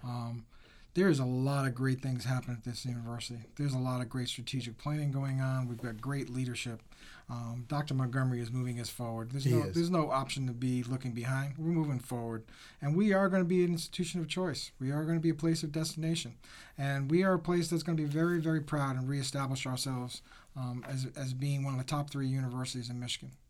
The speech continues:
Speaker 2: Yeah. You and I both, I think, came, uh, to this university, uh, for that promise, right?
Speaker 1: Exactly right.
Speaker 2: I mean,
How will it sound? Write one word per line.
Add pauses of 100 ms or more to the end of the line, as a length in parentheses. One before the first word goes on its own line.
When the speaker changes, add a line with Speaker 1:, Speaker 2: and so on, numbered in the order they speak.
(160)
Speaker 2:
Yeah. (280)
You
and
I
both,
I
think,
came, (680)
uh,
to
this
university, (460)
uh,
for
that
promise, (640)
right? (100)
Speaker 1:
Exactly
right.
Speaker 2:
I
mean,